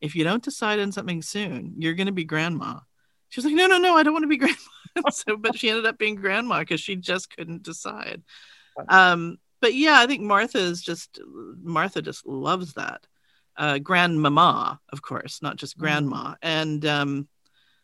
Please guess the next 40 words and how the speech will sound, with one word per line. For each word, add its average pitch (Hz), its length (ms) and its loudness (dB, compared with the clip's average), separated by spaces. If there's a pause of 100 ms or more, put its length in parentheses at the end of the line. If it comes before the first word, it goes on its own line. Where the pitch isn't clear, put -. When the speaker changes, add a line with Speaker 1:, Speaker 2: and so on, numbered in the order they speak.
(120)
Speaker 1:
I, 185 120 0
you 185 140 2
know, 175 100 2
it's, - 320 -2
it's 175 240 -2
so 208 100 0
much 190 220 -2
fun 165 200 -2
working 156 280 -4
with 151 100 -4
the 131 140 -6
actress 147 520 -4
who 147 200 -10
plays 143 300 -6
Claire, 156 520 -6
who 151 140 -10
plays, 139 520 -8
uh, - 360 -6 (120)
Martha's 147 440 -8
daughter, 143 340 -6
because 143 440 -10
Speaker 2:
Mm-hmm. 156 200 -14 (400)
Speaker 1:
and 165 180 -4
she 170 160 -4
told 196 220 4
me 190 80 -2
the 170 80 -4
story 156 320 0
again, 156 300 0
that 135 80 -4
when 143 100 -4
she'd 151 220 -8
come 156 160 -2
into 147 220 -2
audition, 143 420 -4
they 135 120 -8
said, 147 280 -10
you 165 100 -8
know, 143 80 -4
"You're," 143 300 -4